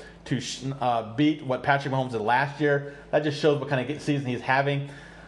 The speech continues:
Um, what he does with the, on, on the ground, including his arm, he got, he's gotten better with his arm this year. Lamar Jackson, Mark Ingram, a nice combination there for Baltimore. And that's for the Pittsburgh Steelers. In years past, we're used to seeing the triple Bs.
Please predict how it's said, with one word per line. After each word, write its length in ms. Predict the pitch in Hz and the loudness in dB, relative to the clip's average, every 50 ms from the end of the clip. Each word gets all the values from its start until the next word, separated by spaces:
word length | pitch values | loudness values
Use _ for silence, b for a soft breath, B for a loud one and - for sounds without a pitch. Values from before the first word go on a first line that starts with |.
| B B | B B
Um, 220 | - 120 117 117 | 0 0 2 2
what 80 | 127 139 | 2 4
he 80 | 151 | 4
does 180 | 147 151 151 147 | 6 4 4 4
with 120 | 135 131 | 0 -4
the, 80 | 139 - | -4 -2
on, 220 | 117 123 120 135 | -2 -2 -2 -2
on 140 | 135 127 127 | -2 -2 -2
the 60 | 123 | -2
ground, 500 | 117 110 123 127 135 135 135 131 131 135 | 0 0 0 2 2 2 2 0 -2 -6
including 380 | 123 123 117 - - 143 139 127 | -6 -8 -6 -2 -2 0 0 0
his 100 | 120 - | -2 -2
arm, 220 | - 123 127 127 | 0 0 0 2
he 60 | 123 123 | 2 0
got, 100 | 135 135 | 0 0
he's 140 | 131 127 | 0 0
gotten 180 | 127 135 123 120 | 0 0 0 2
better 160 | 123 131 131 | 0 2 2
with 140 | 127 123 123 | 2 0 -2
his 120 | 117 113 | -2 -2
arm 280 | 127 120 127 135 135 135 | 0 2 2 2 0 0
this 160 | 135 135 - | -4 -4 -2
year. 320 | 139 135 131 131 131 131 B B B B B B B B B B B B B | 0 2 2 2 2 -2 B B B B B B B B B B B B B
Lamar 200 | B 143 156 160 | B 6 6 6
Jackson, 360 | 151 156 156 151 147 - 156 143 | 8 6 4 4 4 2 2 4
Mark 180 | 143 143 143 | 4 4 2
Ingram, 220 | 147 147 143 143 139 | 0 0 0 2 2
a 20 | |
nice 320 | 135 139 139 139 - - | 2 2 0 0 -2 -8
combination 640 | - - - 156 147 147 143 139 139 135 139 131 127 | -6 0 2 4 4 4 4 2 0 0 -2 0 0
there 120 | 127 127 | 2 2
for 120 | 123 131 107 | 2 2 2
Baltimore. 420 | 120 131 135 135 - 131 127 - | 4 4 4 4 2 2 2 2
And 80 | 120 131 | 2 2
that's 160 | 151 160 - | 2 2 2
for 80 | 190 | 2
the 60 | 190 - | 0 2
Pittsburgh 240 | 170 151 139 139 | 0 0 0 -2
Steelers. 480 | 139 - - 156 151 147 147 143 147 - | -2 0 2 4 4 4 4 2 0 -2
In 80 | 120 127 | -2 0
years 200 | 143 180 180 180 | 2 2 2 2
past, 280 | - 180 156 156 156 | 4 4 4 4 2
we're 80 | 143 131 | 0 0
used 240 | 131 135 143 139 139 | 2 0 0 0 -2
to 60 | 131 | -6
seeing 340 | - - 143 139 135 131 127 | -4 -2 0 0 0 0 -2
the 120 | 120 110 | -4 -6
triple 380 | - - - 170 165 160 - 135 | -6 -4 0 0 0 2 0 0
Bs. 440 | 117 120 135 135 135 135 131 127 | 0 2 2 2 4 2 0 -2